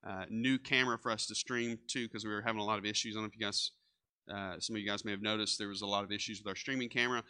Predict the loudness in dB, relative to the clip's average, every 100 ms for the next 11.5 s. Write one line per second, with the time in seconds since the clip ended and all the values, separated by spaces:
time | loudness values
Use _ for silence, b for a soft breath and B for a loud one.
0 | B B B -2 2 4 6 4 2 -2
1 | -8 -2 0 0 -4 -8 -8 -6 -4 -2
2 | 2 4 4 4 2 2 0 2 2 2
3 | 0 0 0 2 0 0 0 0 0 -2
4 | -2 -4 -4 -4 2 4 4 0 _ _
5 | _ _ _ -20 -20 _ _ -20 -20 _
6 | 4 8 8 6 0 -8 _ _ _ _
7 | _ 0 6 8 8 4 4 4 4 6
8 | 6 6 2 0 _ _ _ _ _ _
9 | -4 -2 -2 -4 _ _ _ _ _ _
10 | -6 -4 -2 -2 2 2 2 0 2 2
11 | -2 -6 -8 -8